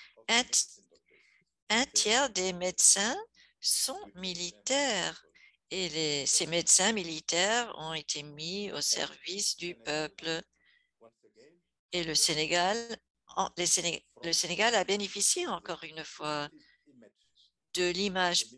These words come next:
positive qu'a, qu'ont les militaires avec la population en général. Les forces armées sont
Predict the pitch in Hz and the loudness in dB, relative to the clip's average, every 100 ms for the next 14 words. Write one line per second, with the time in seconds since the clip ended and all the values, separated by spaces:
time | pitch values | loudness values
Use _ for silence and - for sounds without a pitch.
0 | 262 320 311 - 214 202 - 214 208 196 | -2 0 2 0 -2 -2 -2 0 -2 -4
1 | 185 180 - _ - 185 175 - - _ | -6 -12 -16 _ 2 4 4 0 -8 _
2 | _ - 233 196 185 180 165 156 127 160 | _ -2 0 2 2 0 -4 -4 -2 0
3 | 151 147 143 151 - _ _ - - - | 0 -2 -6 -12 -16 _ _ -20 -20 -20
4 | - - - 175 165 170 190 202 - - | -20 -20 -4 -2 -2 2 2 2 -2 -10
5 | 165 175 202 - 175 180 175 - 220 233 | -4 -4 -4 -8 -6 -2 0 0 -2 -8
6 | - - 240 233 202 180 170 156 151 151 | -8 -2 2 2 2 0 -2 -4 -4 -6
7 | 156 - _ _ _ 175 - - - - | -8 -14 _ _ _ -20 -20 -20 -20 -20
8 | _ - 165 175 170 175 160 175 160 196 | _ -10 -2 2 4 4 4 0 -2 -2
9 | 220 - | -2 -2